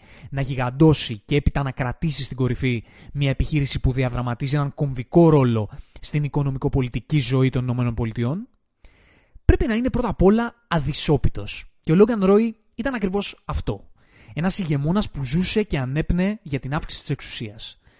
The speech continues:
Ταλέντο και ικανότητα έχουν πολλοί. Αυτή η σκληρότητα όμως, το killer instinct, είναι το στοιχείο που σε τοποθετεί και σε κρατά στο θρόνο. Όλα τα υπόλοιπα στοιχεία του Logan ήταν επακόλουθο του κεντρικού χαρακτηριστικού της επιτυχίας του.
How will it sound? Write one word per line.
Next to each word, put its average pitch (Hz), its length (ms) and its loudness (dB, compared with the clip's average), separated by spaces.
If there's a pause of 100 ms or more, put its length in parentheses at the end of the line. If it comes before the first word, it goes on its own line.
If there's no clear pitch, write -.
(580)
Ταλέντο 254 300 2
και - 100 -2
ικανότητα 220 840 -2
έχουν 226 280 -2
πολλοί. 156 560 4 (320)
Αυτή - 260 -8
η 226 40 2
σκληρότητα 175 720 4
όμως, 110 440 -4
το - 200 -4
killer 180 240 2
instinct, 165 640 -2 (400)
είναι 214 140 -2
το 254 100 -2
στοιχείο 170 260 -2
που - 60 -2
σε 214 120 -2
τοποθετεί 147 400 -2
και 208 100 -6
σε 185 140 -4
κρατά 147 440 -4
στο 180 160 -6
θρόνο. 113 460 -4 (720)
Όλα 247 200 4
τα 330 80 -2
υπόλοιπα 269 320 0
στοιχεία 165 440 0
του 117 320 -4
Logan 143 240 -2
ήταν 226 220 -4
επακόλουθο 190 580 2
του 175 80 -4
κεντρικού 139 440 -4
χαρακτηριστικού 151 600 -4
της - 80 -2
επιτυχίας - 580 -6
του. - 180 -20